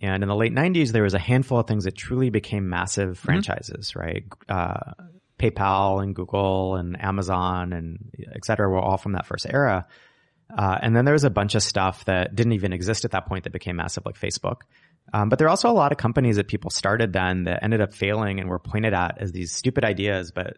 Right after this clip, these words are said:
Speaker 1: are now actually giant companies in their own right. So, for example, Webvan, um, raised over a billion dollars and failed. And now we have Instacart, which is sort of a reinvention of that concept. Uh, there was pets dot com, which was broadly derided. You know, why would you ship pet food online? And that became Chewy,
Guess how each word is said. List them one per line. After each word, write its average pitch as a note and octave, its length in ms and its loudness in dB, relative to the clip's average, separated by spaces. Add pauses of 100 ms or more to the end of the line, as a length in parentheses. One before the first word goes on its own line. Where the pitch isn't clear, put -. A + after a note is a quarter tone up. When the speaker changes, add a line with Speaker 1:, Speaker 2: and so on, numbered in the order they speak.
(120)
Speaker 1:
are A2 100 0
now A#2 220 4
actually D3 280 2
giant F#2 320 -4
companies G2+ 400 -2
in F#2+ 60 -4
their F#2 160 -2
own F#2+ 60 -2
right. B2 260 0
So, F2+ 320 0 (380)
for - 100 -2
example, G#2 360 2
Webvan, G2+ 800 0 (100)
um, F2+ 380 -2 (120)
raised G2+ 300 2
over F#2+ 120 0
a F#2 40 2
billion F#2+ 220 0
dollars F2+ 280 0
and F#2 120 -2
failed. F#2 320 -4
And F#2+ 80 -4
now F2 120 -2
we F#2+ 80 -2
have F#2 140 -2
Instacart, F#2 600 -4
which G2+ 120 -12
is F#2 100 -8
sort F2+ 160 -6
of E2+ 80 -10
a - 20 -8
reinvention F2+ 600 -2
of F2 60 -4
that E2+ 120 -6
concept. - 480 -8 (560)
Uh, F#2+ 420 0
there A2 120 2
was G2 120 2
pets - 280 -2
dot A2 200 2
com, F#2 300 0
which F#2+ 160 -4
was F#2 160 -4 (180)
broadly G#2 400 2
derided. F#2 540 -2
You F#2+ 80 -6
know, F#2+ 120 -4
why F#2+ 160 0
would G2 120 4
you G2 60 2
ship F#2+ 180 -2
pet - 180 -6
food G2 160 -4
online? F2+ 560 -2
And F2 460 -2
that G2 160 0
became G2 240 -4
Chewy, G2+ 540 -2